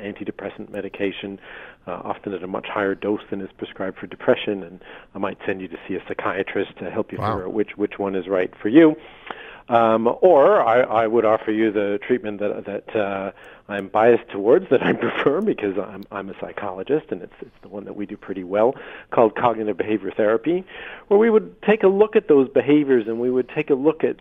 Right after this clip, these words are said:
Speaker 1: the things that you were thinking and maybe what you believe about the stove or things that you weren't quite sure about, uh, and we would help change,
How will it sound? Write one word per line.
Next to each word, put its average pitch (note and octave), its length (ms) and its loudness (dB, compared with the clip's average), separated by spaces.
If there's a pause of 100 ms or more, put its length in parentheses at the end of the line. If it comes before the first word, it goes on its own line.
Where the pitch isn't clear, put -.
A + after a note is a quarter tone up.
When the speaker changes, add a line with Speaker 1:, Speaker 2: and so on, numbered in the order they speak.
Speaker 1:
the G#2+ 300 2
things E3 240 0
that A#2+ 120 2
you A2+ 180 0
were G#2+ 220 -2
thinking D#3+ 400 0
and B2 80 -2
maybe A#2 240 -2
what B2 180 -2
you A2+ 100 -4
believe C3 460 -4
about D#3+ 300 -4
the C#3 160 -2
stove D3 340 2
or C3 100 -4
things B2+ 280 -8
that B2 100 -8
you A2+ 120 -12
weren't C3 220 -6
quite - 240 -14 (120)
sure F#3 180 2
about, D3 360 4 (460)
uh, A2+ 360 -2
and A#2+ 120 -6
we B2 100 -2
would A2 180 -2
help - 320 -2
change, C3+ 440 -2